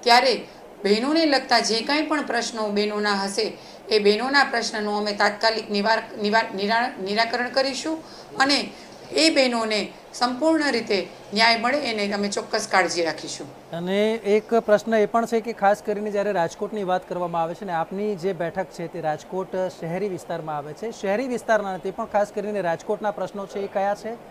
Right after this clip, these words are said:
Speaker 2: અને તેનો ઉકેલ આવે તે માટે આપ શું કરશો?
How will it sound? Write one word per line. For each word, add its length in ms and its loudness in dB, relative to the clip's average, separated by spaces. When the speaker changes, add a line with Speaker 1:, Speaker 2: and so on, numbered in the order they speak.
Speaker 2:
અને 140 -6
તેનો 540 -2
ઉકેલ 300 2
આવે 180 4
તે 100 -6
માટે 240 -4
આપ 120 -4
શું 180 -12
કરશો? 260 -12